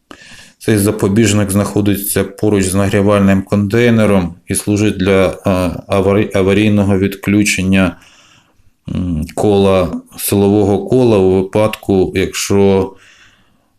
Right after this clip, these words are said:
температура, м,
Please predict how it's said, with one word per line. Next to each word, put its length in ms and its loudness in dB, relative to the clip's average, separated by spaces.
температура, 1160 0
м, 360 -4